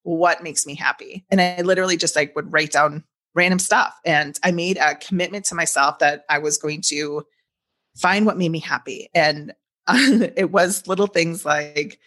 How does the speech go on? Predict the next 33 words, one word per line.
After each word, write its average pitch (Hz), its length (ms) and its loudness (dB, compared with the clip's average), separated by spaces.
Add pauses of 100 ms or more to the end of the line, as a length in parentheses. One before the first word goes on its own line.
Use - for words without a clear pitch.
(360)
um, 156 480 0 (600)
taking 233 240 2
twenty 208 240 0
minutes 202 280 -2
to 175 60 -2
sit - 160 -4
in - 60 -2
a 147 40 -4
bathtub 208 540 0 (140)
without - 460 0
anyone, 170 680 -2
without 160 220 2
my 170 140 0
phone, - 360 -4 (440)
or, 156 560 2 (480)
uh, 147 380 2 (300)
traveling, 175 600 -2
seeing 190 300 0
friends. 160 400 0
I - 40 -2
didn't 208 180 2
have 247 100 0
any 202 160 0
friends 202 360 2
anymore. - 440 -6 (640)
I 156 380 2
was 190 140 0
working 190 280 0
around 165 160 2
the 190 60 -4
clock. - 400 -2 (280)
I 160 200 0
had, - 300 -2